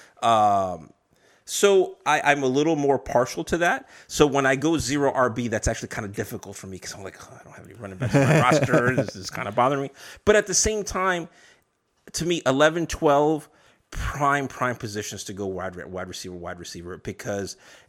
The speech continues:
Speaker 1: if you're picking eleven, twelve, you know, your combinations of Juju, Michael Thomas, Odell Beckham, um, at Davante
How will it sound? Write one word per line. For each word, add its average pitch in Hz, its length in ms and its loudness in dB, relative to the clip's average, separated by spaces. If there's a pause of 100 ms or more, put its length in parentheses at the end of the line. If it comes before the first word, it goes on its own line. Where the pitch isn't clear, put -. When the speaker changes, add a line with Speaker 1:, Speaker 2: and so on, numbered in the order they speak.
Speaker 1:
if 120 120 -6
you're 160 120 4
picking 147 480 -2
eleven, 120 400 2
twelve, 113 420 2 (400)
you 120 120 -6
know, 110 120 0
your 104 160 -6
combinations 127 640 -4
of 98 100 -8
Juju, 104 380 -6
Michael 98 260 -8
Thomas, 104 580 -6
Odell 95 300 -4
Beckham, 95 540 -8 (400)
um, 87 680 -2 (1900)
at 120 160 0
Davante 123 440 0